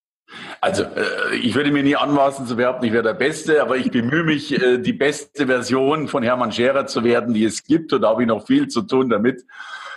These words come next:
Aber was bin ich für einer? Speaking ist in Deutschland in meinen Augen nach wie vor eine Marktlücke.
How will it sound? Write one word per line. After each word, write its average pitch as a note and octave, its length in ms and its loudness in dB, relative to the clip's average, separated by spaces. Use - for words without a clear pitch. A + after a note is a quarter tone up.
Aber C#3+ 100 4
was C#3+ 220 0
bin E3 100 2
ich E3+ 140 2
für C#3 100 2
einer? B2 180 0
Speaking E3+ 560 0
ist B2+ 280 -2
in A#2 160 -6
Deutschland C3+ 560 0
in G#2+ 100 -4
meinen A2 240 0
Augen A#2 200 2
nach G2+ 200 2
wie C3+ 80 -2
vor A2+ 140 0
eine G#2 100 0
Marktlücke. C#3 840 0